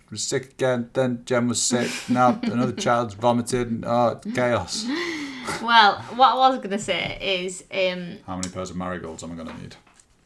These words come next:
Speaker 2: Yeah, m-, exactly. No, I was gonna say, we spent a lot of time wondering, like, what they were gonna, like, eh, or, like, what gender they were gonna be.
Speaker 1: Mm-hmm.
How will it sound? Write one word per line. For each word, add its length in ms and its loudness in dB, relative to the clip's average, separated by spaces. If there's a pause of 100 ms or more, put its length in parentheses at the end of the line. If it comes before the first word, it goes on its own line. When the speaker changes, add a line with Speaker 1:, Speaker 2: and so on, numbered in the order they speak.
Speaker 2:
Yeah, 380 0 (120)
m-, 260 -4 (140)
exactly. 560 -4 (320)
No, 120 -2
I 360 0
was 100 -4
gonna 140 -6
say, 540 -4 (200)
we 120 -10
spent 200 -2
a 80 -4
lot 220 0
of 60 -14
time 540 -2 (120)
wondering, 540 -2
like, 340 -6
what 300 -8
they 80 0
were 80 0
gonna, 400 -6 (240)
like, 540 -6 (1040)
eh, 140 -8 (120)
or, 80 -6
like, 320 -4
what 240 -8
gender 340 -4
they 100 -6
were 80 -8
gonna 180 -12
be. 380 -12
Speaker 1:
Mm-hmm. 420 -2